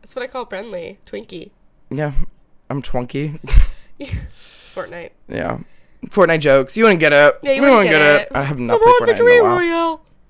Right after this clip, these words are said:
Speaker 2: <laughs> Um, love when Molly calls Bra-, calls Braden out for being a bottom. "Thank you for dragging me out of my depression pit for a few minutes.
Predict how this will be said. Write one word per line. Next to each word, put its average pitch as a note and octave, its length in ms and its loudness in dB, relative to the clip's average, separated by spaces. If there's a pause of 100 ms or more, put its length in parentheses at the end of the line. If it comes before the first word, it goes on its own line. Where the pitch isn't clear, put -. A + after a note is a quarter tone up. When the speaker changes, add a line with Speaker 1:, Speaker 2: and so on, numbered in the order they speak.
(160)
Speaker 2:
<laughs> - 280 -2 (1200)
Um, A#2+ 400 0 (120)
love D#3 280 4
when A#3 100 2
Molly D3+ 320 4
calls C#3 300 0
Bra-, B2+ 260 -2 (100)
calls C3+ 280 0
Braden C3+ 240 -2
out A#2+ 160 -4
for C3 80 -10
being A#2 180 -6
a A#2 60 -8
bottom. A#2+ 420 -8 (500)
"Thank E3+ 320 0
you G3+ 120 -2
for F#3+ 120 2
dragging D#3 460 4
me D3+ 180 -2
out C#3 220 0
of C#3+ 60 -4
my D3 120 -6
depression C#3 520 -4
pit B2+ 200 -2
for B2 120 -6
a A#2+ 40 -4
few A#2 160 -10
minutes. A2+ 460 -10